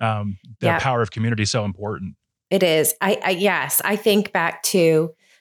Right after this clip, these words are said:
Speaker 2: um, the journey of, of, you're right, what the public sees today,
Speaker 1: Mm-hmm.
Speaker 2: um, the years of, of, um, probably pain. I don't wanna cry.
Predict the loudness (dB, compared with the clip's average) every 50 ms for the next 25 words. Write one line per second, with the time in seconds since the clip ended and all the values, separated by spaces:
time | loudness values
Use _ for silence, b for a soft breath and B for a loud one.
0 | b -6 -2 0 0 2 2 2 2 2 0 -2 -4 -6 -10 _ _ _ _ _
1 | _ _ _ _ _ _ _ _ _ _ _ -10 -4 0 2 2 2 2 2 2
2 | 4 4 4 4 4 2 2 0 0 0 0 2 2 2 2 0 -2 -4 -6 -6
3 | -8 -14 _ _ -2 0 2 2 2 0 0 -4 -8 -4 0 2 2 4 4 2
4 | 2 2 2 2 2 2 -2 -2 _ -2 -2 0 -2 0 2 0 0 0 0 2
5 | 2 4 2 2 0 0 -2 -2 0 -2 0 0 2 2 0 0 -2 b b b
6 | b b b b _ _ -4 0 0 2 2 2 0 0 -2 -2 -6 -8 _ _
7 | _ _ _ 0 0 2 4 4 4 2 2 -2 -6 -4 0 4 4 6 6 6
8 | 6 4 4 2 2 0 0 -2 -4 -6 _ _ _ -2 0 2 2 2 0 -2
9 | -8 -18 _ _ _ _ 0 0 2 0 0 -2 -6 _ -20 -20 _ _ _ _
10 | -4 -2 -2 -2 -2 -4 -4 -6 -6 -8 -10 -14 _ _ _ _ _ _ _ _
11 | B B B B B B B B -16 _ -6 -2 0 2 2 2 0 0 0 0
12 | 2 4 4 2 2 2 0 -2 -6 _ _ _ _ -6 -2 0 2 2 0 0
13 | -2 -4 -2 -2 -2 -2 -4 -4